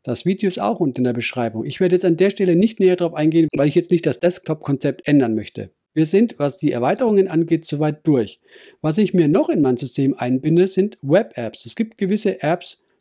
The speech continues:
die ich unter Linux einfach nicht bekomme. Und da kann ich mir mit Web-Apps aushelfen.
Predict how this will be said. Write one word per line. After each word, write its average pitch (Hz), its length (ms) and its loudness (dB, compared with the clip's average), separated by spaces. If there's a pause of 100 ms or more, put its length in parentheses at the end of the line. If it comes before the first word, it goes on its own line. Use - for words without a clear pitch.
die 147 140 2
ich - 300 -6
unter 147 200 0
Linux 175 320 4
einfach 131 320 -6
nicht 123 220 -8
bekomme. 190 540 -2 (340)
Und 131 220 -2
da 135 160 0
kann 160 160 -2
ich 175 140 0
mir 180 120 4
mit 160 220 0
Web-Apps 170 420 -2
aushelfen. 120 720 -6